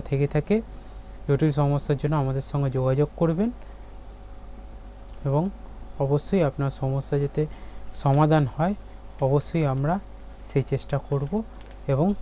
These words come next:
সেই হিসাবে কাজগুলো করে থাকি। এবং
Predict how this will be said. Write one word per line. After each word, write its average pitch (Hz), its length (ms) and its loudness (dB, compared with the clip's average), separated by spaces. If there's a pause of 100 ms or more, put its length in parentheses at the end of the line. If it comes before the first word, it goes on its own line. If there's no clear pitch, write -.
(120)
সেই 131 180 2 (120)
হিসাবে 135 340 2 (100)
কাজগুলো 135 400 2 (120)
করে 143 240 2
থাকি। 160 240 0 (640)
এবং 139 140 4